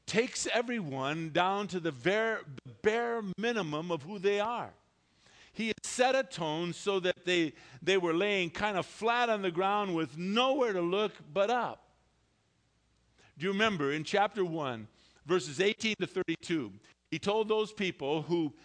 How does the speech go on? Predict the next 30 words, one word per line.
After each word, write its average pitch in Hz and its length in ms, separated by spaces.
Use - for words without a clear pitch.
who 156 160
denied 190 600
the 214 120
existence 185 640
of 139 160
God, 127 360
those 180 360
who 175 160
just, 165 400
they 160 160
knew 190 240
better, 240 480
but, 156 320
but, 156 200
but 165 200
they, 170 220
they 165 300
said 175 340
no 233 300
to 170 200
God. 143 320
They 151 140
said, 170 440
"Absolutely 196 760
no 180 220
way." 180 220
In 156 100
fact, 202 380
look, 196 320
let's, 247 240